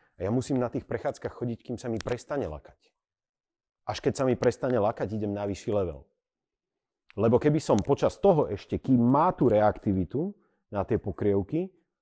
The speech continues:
skočil o level vyššie, tak si ho môžem rozsypať. A potom sa musím vracať o niekoľko, ako keby, úrovní naspäť. Čiže idem, kým to není dobré. Preto hovorím, že za tých, za tie tri týždne, čo máme do Silvestra, sa toho dá veľa stihnúť,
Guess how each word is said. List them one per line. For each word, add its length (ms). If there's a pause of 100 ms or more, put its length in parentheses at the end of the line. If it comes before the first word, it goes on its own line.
skočil 480
o 160
level 280
vyššie, 520 (300)
tak 240
si 80
ho 80
môžem 300
rozsypať. 640 (100)
A 80
potom 220
sa 160
musím 240
vracať 320
o 100
niekoľko, 640
ako 80
keby, 240
úrovní 460
naspäť. 420 (800)
Čiže 240
idem, 340
kým 380
to 400
není 320
dobré. 500 (800)
Preto 320
hovorím, 400
že 100
za 160
tých, 220 (160)
za 160
tie 160
tri 240
týždne, 400
čo 100
máme 240
do 80
Silvestra, 480
sa 160
toho 160
dá 140
veľa 260
stihnúť, 720